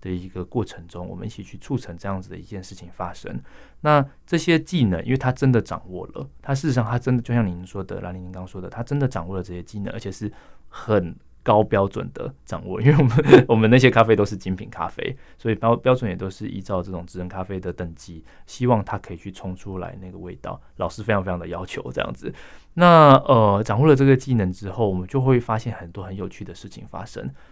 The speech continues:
因为他掌握了这个技能之后，他会发现他真的很喜欢这件事情，或者有可能他真的不喜欢。那第二步就是他会去选择他要以他的这个事情当成他的一个、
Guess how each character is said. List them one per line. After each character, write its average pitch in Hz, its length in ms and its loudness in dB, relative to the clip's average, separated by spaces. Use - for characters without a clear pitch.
因 170 80 -6
为 170 80 2
他 170 140 -2
掌 87 180 -8
握 95 80 0
了 98 100 2
这 101 140 -6
个 92 60 -2
技 98 140 -12
能 92 120 -8
之 104 140 -12
后， 104 40 -10
他 - 140 -16
会 110 140 -4
发 101 160 -10
现 92 80 -14
他 95 120 -14
真 98 160 -10
的 92 100 -10
很 - 140 -18
喜 - 200 -20
欢 92 180 -12
这 95 80 -16
件 90 160 -14
事 - 160 -18
情， - 180 -18
或 123 160 -2
者 - 140 -6
有 - 160 0
可 - 100 -6
能 87 120 -6
他 90 80 -12
真 92 160 -8
的 87 60 -8
不 98 120 -16
喜 - 160 -18
欢。 - 180 -16
那 120 180 8
第 135 280 8
二 117 120 8
步 104 140 -4
就 95 140 -6
是 92 180 -6
他 107 140 -8
会 113 100 -2
去 117 100 -10
选 90 280 -12
择 85 280 -8
他 127 320 4
要 123 320 2
以 92 180 -10
他 - 240 -10
的 101 100 -10
这 104 200 -8
个 98 100 -10
事 110 160 -12
情 90 180 -16
当 95 200 -8
成 95 120 -14
他 90 160 -12
的 87 160 -14
一 87 140 -14
个、 87 200 -16